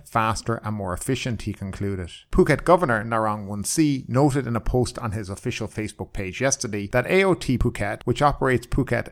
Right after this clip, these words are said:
Airport, also requested that foreigner airlines allow passengers to prepare paper documents of R T P C R test results for entering the country to be ready for the speed of staff and to reduce congestion.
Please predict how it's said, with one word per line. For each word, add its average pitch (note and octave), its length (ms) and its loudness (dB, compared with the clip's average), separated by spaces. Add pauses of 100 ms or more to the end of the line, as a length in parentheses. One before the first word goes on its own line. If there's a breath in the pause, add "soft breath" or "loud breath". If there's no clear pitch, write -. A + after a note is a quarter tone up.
Airport, D#3 520 0
also D#3 300 2
requested A2+ 440 0
that G#2 140 -4
foreigner C#3 400 2
airlines G#2 540 0
allow A#2 280 4
passengers G#2+ 500 0
to - 120 -8
prepare A#2+ 360 0
paper D#3+ 340 2
documents G#2+ 540 -2
of G#2 160 -4
R B2 180 4
T G#2+ 220 -4
P - 180 -2
C G2+ 180 -4
R F#2 120 -4
test - 360 0
results A2 380 -2
for C#3 140 4
entering C#3+ 260 0
the - 80 -4
country G2 480 -6
to - 100 -6
be G#2 140 -2
ready C3 340 4
for A#2+ 160 -6
the F#2+ 80 -4
speed D3 400 0
of A2 120 -2
staff G#2+ 500 0 (140)
and G#2+ 140 -4
to G#2+ 100 -10
reduce F#2+ 340 -6
congestion. G#2 760 -4